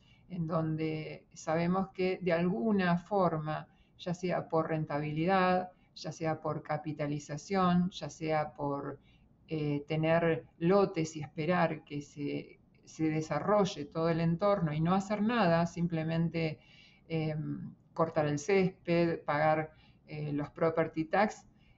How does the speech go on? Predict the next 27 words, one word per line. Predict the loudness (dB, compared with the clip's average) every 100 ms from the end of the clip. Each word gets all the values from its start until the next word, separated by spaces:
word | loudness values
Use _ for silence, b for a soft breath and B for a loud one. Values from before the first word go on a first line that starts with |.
| -2
eso, | -2 0 4 4 4 0
eh, | -4 -4 -4 -6 -12 -10 2
nos | 4 6
daría | 6 6 6
ganancias | 4 4 2 2 0 -2
como | -2 0 0 0
para, | 0 2 2 0 -6
eh, | -12 -10 -10 -2
poder | 4 6 6 4 0 B B
mantener | 0 4 6 4 4 2 2 4 4 2
el | 4 2
dinero | 2 2 2 2 0 -2 -2
o | 0 4
en | 4
muchos | 4 2 -2 -6
casos, | -4 -2 -2 -2 -4 -4 -6 -20 _
eh, | -4 -2 -4 -4
capitalizarlo, | 0 2 2 0 0 0 -4 -8 -10 -8
porque | -6 -6 -4
tener | -2 0
el | 2 2
dinero | 2 2 2
guardado | 2 0 2 2 2 0 -2 B B B
realmente, | -4 0 2 2 0 0 -2 -4
eh, | -4 -2 0
no | 0 0
sirve, | -2 0 0 0 -6 -10